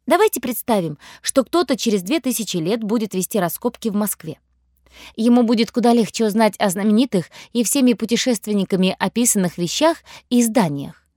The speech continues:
Вот найдет он конный памятник и прочтет золотые буквы, выбитые на постаменте. И сразу скажет: «Ах, это же памятник маршалу Жукову!» Или «Это же монумент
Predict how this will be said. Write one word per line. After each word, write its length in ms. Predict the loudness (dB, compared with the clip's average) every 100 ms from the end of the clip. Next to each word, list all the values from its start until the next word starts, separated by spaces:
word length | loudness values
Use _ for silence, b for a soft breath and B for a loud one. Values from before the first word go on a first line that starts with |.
| _ b b b
Вот 180 | 2 4
найдет 340 | 4 4 4
он 140 | 2
конный 360 | 4 4 6 4
памятник 540 | 4 0 0 -2 -4 -2
и 100 | 0
прочтет 540 | 2 0 0 -2 -2
золотые 400 | 2 2 2 0
буквы, 400 | 0 -2 0 0
выбитые 460 | 4 4 2 2 0
на 140 | 0
постаменте. 720 | -4 -4 -4 -4 -4 -8 -14 -16 _ _ _ _
И 60 | -2
сразу 320 | 2 2 2
скажет: 440 | -2 -4 -4 -10 _ b b -4
«Ах, 520 | 0 0 0 -6 -12 _ _ b b b
это 180 | -2 0
же 120 | 0
памятник 540 | 4 4 4 0 -8 0
маршалу 540 | 2 2 2 -4 -4
Жукову!» 580 | -2 0 -2 -6 -14 -16 _ _ 0
Или 320 | 2 2 0 B B B
«Это 180 | 2 2
же 100 | 4
монумент 540 | 2 2 2 2 0